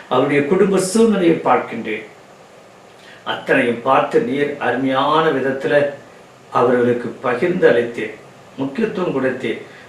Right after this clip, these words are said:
"நான் நல்லவனாக இருப்பதால் உனக்கு பொறாமையா?" என்று அந்த நிலக்கிழார் கேட்பது போல நீர் கேட்டிருக்கின்றேன். அப்பா, நல்லவரோ கெட்டவரோ அத்தனையும் உனக்கு மட்டுமே தெரியும்.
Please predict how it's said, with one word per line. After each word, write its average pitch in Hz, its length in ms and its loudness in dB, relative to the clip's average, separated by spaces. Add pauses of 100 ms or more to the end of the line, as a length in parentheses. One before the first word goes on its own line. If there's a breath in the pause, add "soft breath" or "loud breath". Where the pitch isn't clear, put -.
(120 loud breath)
"நான் 131 300 2
நல்லவனாக 143 600 2
இருப்பதால் 151 680 4
உனக்கு 151 480 0
பொறாமையா?" 165 640 4 (300)
என்று 139 280 6
அந்த 135 140 4
நிலக்கிழார் 156 640 0
கேட்பது 123 380 -2
போல 156 220 0
நீர் 135 360 0
கேட்டிருக்கின்றேன். - 800 -4 (280 loud breath)
அப்பா, 127 440 4
நல்லவரோ 123 720 2
கெட்டவரோ - 560 2
அத்தனையும் 147 680 -2
உனக்கு 165 320 -2
மட்டுமே 151 500 0
தெரியும். 123 380 -2